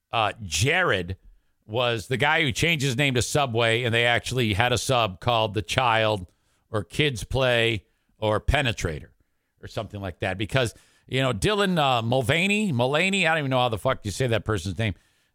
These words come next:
the girl's name. Um, you know, that, she didn't,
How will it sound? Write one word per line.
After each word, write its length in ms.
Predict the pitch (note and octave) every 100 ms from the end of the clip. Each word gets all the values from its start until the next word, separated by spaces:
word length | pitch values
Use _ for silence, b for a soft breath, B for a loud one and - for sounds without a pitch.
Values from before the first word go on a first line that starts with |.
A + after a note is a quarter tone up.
| _
the 100 | B2+
girl's 300 | G2+ B2+ G2
name. 220 | A2+ F2+ - _ _ _ _
Um, 400 | - A#2 G#2+ G2 - _ _ _ _ _ _ _ _ _ _ _ _ _ _
you 120 | -
know, 200 | G#2+ D#2 - _ _ _ _ _ _ _
that, 280 | A#2+ D#3+ G3 - - -
she 240 | - A3+
didn't, 400 | C#4 B3 E3 G#2+